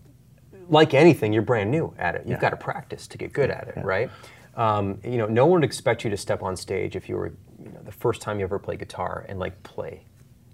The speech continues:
Speaker 1: No one would ever expect that to be true. But people have that expectation of themselves sometimes when they start a business that they've gotta have it all figured out. But you're on stage for the first time like you would be with a guitar, you're not gonna be any good, right? So you've
Speaker 2: Right.
Speaker 1: gotta, like, figure this out. The key, though, I think, is that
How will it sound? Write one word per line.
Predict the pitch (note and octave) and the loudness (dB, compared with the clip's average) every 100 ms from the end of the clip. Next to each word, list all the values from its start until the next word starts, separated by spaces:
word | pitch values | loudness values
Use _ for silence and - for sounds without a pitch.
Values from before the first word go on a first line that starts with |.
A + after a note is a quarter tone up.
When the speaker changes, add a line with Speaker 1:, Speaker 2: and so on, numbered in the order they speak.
| - | 0
Speaker 1:
No | B2+ | 4
one | |
would | B2 A#2+ | 4 4
ever | B2 A#2+ | 4 4
expect | A2 - A#2 - | 2 0 -2 0
that | F#2 F2 | -2 -2
to | F#2 | -6
be | F#2+ | -6
true. | - C#3 F2 - - - - - - | 0 2 2 -4 -20 -20 -20 -20 -2
But | C3 A2+ - | 2 2 0
people | - D3 C3+ | -6 -2 0
have | B2+ A#2+ | 2 4
that | A2+ | 2
expectation | - G2+ - A#2+ - | 0 -4 0 0 0
of | G#2+ | -2
themselves | F2+ F2+ - F#2 F2 | -2 -4 -2 -2 -2
sometimes | G2+ - F#2 G2 | -10 -8 -8 -8
when | |
they | F2 | -8
start | - F#2+ | -6 -6
a | |
business | F2+ F#2+ F#2 E2+ | -4 -6 -6 -10
that | - | -8
they've | F2 | -6
gotta | F#2+ F2+ | -4 -6
have | F#2 | -6
it | F2 | -8
all | D#2+ | -10
figured | - - F#2 | -12 -12 -8
out. | - - | -6 -6
But | - - | -4 4
you're | D#3 | 6
on | F3 | 6
stage | - C3+ C3+ | 6 4 4
for | |
the | B2+ | 2
first | C#3 B2+ | 4 2
time | - A#2 | 2 2
like | A2+ G2 | 2 4
you | A2 | 4
would | A2 A#2 | 4 4
be | B2 | 0
with | A2 | 0
a | A2 | 0
guitar, | - G#2 A2 | 0 4 4
you're | C#3+ | 4
not | E3 | 0
gonna | D#3+ D3 | 0 0
be | D3+ | 2
any | D#3 | 4
good, | G#3+ F3 G2 | 6 8 8
right? | G#2+ - | 6 6
So | - | 6
you've | D#3 | 6
Speaker 2:
Right. | F#3 | 6
Speaker 1:
gotta, | F3+ | 6
like, | E3+ C#3+ - - - - - | 8 6 2 -14 -20 -20 2
figure | E3+ D3 | 6 6
this | C3+ E3 | 6 8
out. | D#3+ A#2+ | 6 6
The | A2+ | 0
key, | - G#3 G#3 | -2 -2 4
though, | C3+ | 6
I | G2+ G2 | 6 4
think, | G#2+ G2 | 0 -2
is | G#2 G2 | 0 2
that | G2+ G2 | 2 2